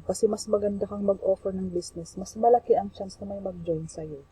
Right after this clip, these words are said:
Ang nakasalalay dito, yung income flow na minimithi mo weekly or after ten days.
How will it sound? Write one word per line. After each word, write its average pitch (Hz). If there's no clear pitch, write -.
Ang 202
nakasalalay 196
dito, 185
yung 190
income 190
flow 185
na 180
minimithi 185
mo 359
weekly -
or 208
after 180
ten 175
days. 233